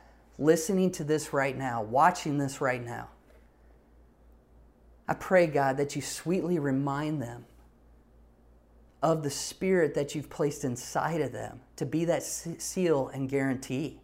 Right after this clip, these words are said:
That for those of us who are genuine followers of Jesus, who are filled with the Spirit, I pray, God, that you just grow that,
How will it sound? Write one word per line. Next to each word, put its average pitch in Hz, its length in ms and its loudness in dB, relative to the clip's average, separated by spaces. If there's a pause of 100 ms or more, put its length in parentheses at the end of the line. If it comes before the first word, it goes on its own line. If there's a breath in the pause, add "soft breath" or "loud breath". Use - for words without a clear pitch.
(1500)
That 165 160 6
for 143 220 4
those 175 260 6
of 139 100 0
us 117 280 -2 (240 loud breath)
who 185 160 4
are 151 80 6
genuine 180 600 2
followers 151 540 4
of 127 80 -4
Jesus, 131 600 -6 (300 soft breath)
who 180 100 4
are 156 100 8
filled 185 380 2
with 175 160 0
the 147 80 -4
Spirit, 117 360 -2
I 156 80 -4
pray, 151 540 0
God, 123 320 -4
that 131 240 -6
you 175 80 -6
just 147 280 -6
grow 156 500 2
that, 135 320 -2